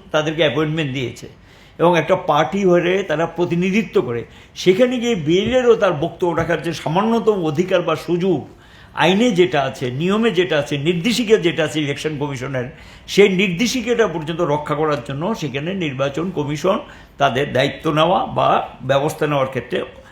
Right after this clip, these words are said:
অপারগ হয়েছেন বা ব্যবস্থা নেননি। এবং, এবং সেম উনিশে সেপ্টেম্বর কমলপুরে এসডিএম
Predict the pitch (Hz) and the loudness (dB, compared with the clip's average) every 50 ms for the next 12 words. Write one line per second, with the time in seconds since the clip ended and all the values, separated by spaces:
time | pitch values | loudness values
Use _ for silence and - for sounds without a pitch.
0 | - - _ _ - - 135 139 - 143 147 143 160 190 190 - 123 131 131 123 | -20 -20 _ _ -2 0 0 2 4 4 2 4 2 -2 -4 -2 0 0 0 0
1 | - 165 151 143 131 135 160 143 117 123 135 131 - - 131 120 143 156 196 214 | -2 -2 -2 -2 -2 -4 -2 -2 -2 -2 -4 -4 -2 -2 -2 -2 0 0 0 2
2 | 196 175 131 113 110 - - - - - - - - - - - - - - - | 0 -2 -4 -6 -8 -10 -14 -18 -20 -20 -20 -20 -20 -20 -20 -20 -20 -14 -8 -2
3 | 160 185 196 190 190 185 190 - - 151 160 160 170 - - - - 175 196 233 | 0 4 4 4 2 2 -4 -4 -2 -2 -2 -2 -4 -6 -8 -2 4 6 6 6
4 | 240 220 190 180 190 190 - - 180 170 190 208 226 196 208 247 226 - - 202 | 6 4 2 0 -2 -6 -8 -6 -4 -2 -2 0 -2 0 0 -2 -2 0 -2 -4
5 | - - - 165 151 139 123 123 127 151 - - - - - - - - - - | -4 -2 -4 -4 -2 -2 -2 -2 -2 -2 -4 -6 -12 -20 -20 -20 -20 -20 -20 -20
6 | - - - - - - - - - - - - 170 175 180 220 233 233 226 180 | -20 -20 -20 -20 -20 -20 -20 -20 -20 -14 0 2 4 4 6 4 4 4 2 -2
7 | - 208 175 170 165 190 220 - - - - - - - - - - - 175 185 | -2 0 2 2 2 0 -2 -6 -8 -16 -20 -20 -20 -20 -20 -10 0 2 4 4
8 | 170 147 156 190 220 233 233 | 4 2 2 4 4 4 4